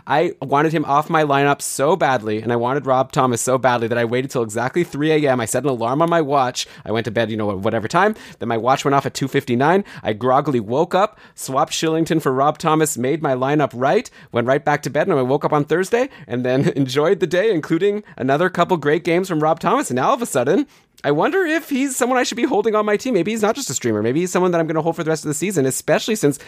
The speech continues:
Saint Louis has a really sweet playoff schedule for anyone who is confident they're gonna make it there. And Thomas now, by the way,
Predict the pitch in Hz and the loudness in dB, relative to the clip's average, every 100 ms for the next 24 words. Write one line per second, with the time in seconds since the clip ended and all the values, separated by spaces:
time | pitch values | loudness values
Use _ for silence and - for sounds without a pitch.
0 | - - 160 220 170 190 139 117 127 104 | -10 0 2 4 4 2 2 0 0 2
1 | 143 208 - 147 156 - 156 160 - 101 | 2 2 0 0 0 0 2 0 -2 -4
2 | 92 98 95 - - 131 - 123 143 127 | -2 -6 -6 -14 -4 -2 2 2 2 2
3 | 127 123 117 - - 131 123 120 117 - | 0 -2 -6 -14 -6 -2 0 0 -2 0
4 | 117 110 - 117 127 120 120 120 113 113 | -2 -2 -2 0 0 0 0 0 0 0
5 | 139 170 95 92 107 120 123 135 240 - | 0 -2 -2 -4 -2 0 0 0 0 0
6 | 220 240 175 214 240 | -2 0 0 2 0